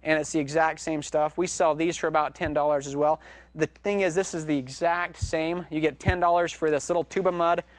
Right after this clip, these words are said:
or ten dollars for a full quart of mud. Much better ex-, way to go, but it, this can be nice for under the seat of the pickup or maybe in the purse when you're out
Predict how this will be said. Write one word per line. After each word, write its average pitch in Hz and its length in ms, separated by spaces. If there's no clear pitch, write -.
or 143 120
ten 180 240
dollars 160 320
for 147 220
a 131 40
full 156 260
quart 180 420
of 156 160
mud. 165 320
Much 185 320
better 175 280
ex-, - 180
way 170 180
to 165 80
go, 160 380
but 160 100
it, 147 180
this 185 220
can 190 160
be 170 100
nice 165 300
for 165 160
under 170 100
the 160 80
seat 160 180
of 147 40
the 131 60
pickup 165 420
or 147 40
maybe 151 260
in 147 100
the 139 60
purse - 280
when 151 80
you're 147 120
out 143 180